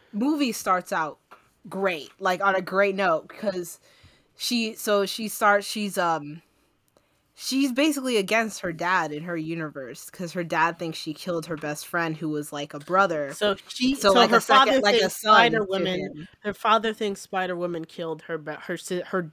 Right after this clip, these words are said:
Speaker 2: his daughter's best friend. That's basically why.
Speaker 1: Yeah, which was, who was, like, a son to him.
Speaker 2: Yeah.
Speaker 1: Um, and so the vil-, the first villain that they introduce, holy shit.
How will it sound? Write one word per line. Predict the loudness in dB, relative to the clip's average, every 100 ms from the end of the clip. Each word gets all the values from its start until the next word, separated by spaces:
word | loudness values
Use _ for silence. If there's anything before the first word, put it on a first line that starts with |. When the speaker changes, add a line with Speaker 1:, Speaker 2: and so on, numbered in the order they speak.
| -8
Speaker 2:
his | -8
daughter's | 2 6 6 4 -6
best | -8 -8 -8
friend. | -16 -16 -16
That's | -18 -18 -16
basically | -14 -14 -16 -20 -20
why. | -12 -2
Speaker 1:
Yeah, | -2 -2 -10 -18 -20 -18 -4
which | -2 0
was, | 0
who | 0 2
was, | 2 2
like, | -2
a | -2
son | -2 -2 -2
to | -6
him. | -12 -18 -20 _ _ _ _
Speaker 2:
Yeah. | -14 -10 -10 -12 0
Speaker 1:
Um, | 4 4 4 0 -6 -12 _ _ _ -4
and | 0 0 -2 -2
so | 2 4 2 -2 -10 _ _ _ _ _ _ -6
the | 0 0
vil-, | 2 4 6 4
the | -2
first | -2 -2 -2 -6
villain | -2 2 4 4
that | 2 0
they | -2
introduce, | -2 -4 -8 -6 -6 -6 -8 -12
holy | -18 -20 -14 -6 -4 -2 -2 -2
shit. | -4 -8 -12 -8 -8